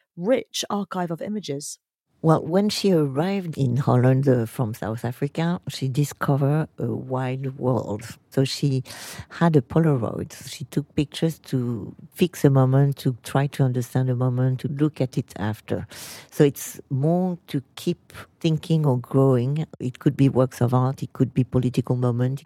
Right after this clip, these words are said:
Speaker 2: and that you see in the show that there is all those different, uh, effects. But it's more a kind of a dialogue. She never reproduced exactly an image. For example, the dead Marilyn, uh, which is
Speaker 1: Mm.
Speaker 2: based on an image she found in a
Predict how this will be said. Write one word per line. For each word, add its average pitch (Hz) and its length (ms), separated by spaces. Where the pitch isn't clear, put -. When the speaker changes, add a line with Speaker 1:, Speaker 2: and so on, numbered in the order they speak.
Speaker 2:
and 123 120
that 131 260
you 117 60
see 127 400
in 123 160
the 120 120
show 131 220
that 120 220
there 113 140
is 117 160
all 127 220
those 120 200
different, 127 480
uh, 120 140
effects. 156 440
But 143 180
it's - 240
more 180 300
a 131 100
kind 156 320
of 127 180
a 120 300
dialogue. 127 640
She - 120
never 143 280
reproduced 135 680
exactly 127 500
an 104 160
image. 98 400
For 143 60
example, 135 420
the 123 160
dead 127 240
Marilyn, 131 540
uh, 131 100
which 180 160
is 156 160
Speaker 1:
Mm. 135 60
Speaker 2:
based 139 340
on 120 140
an 117 120
image 127 300
she - 140
found 127 320
in 117 140
a 117 120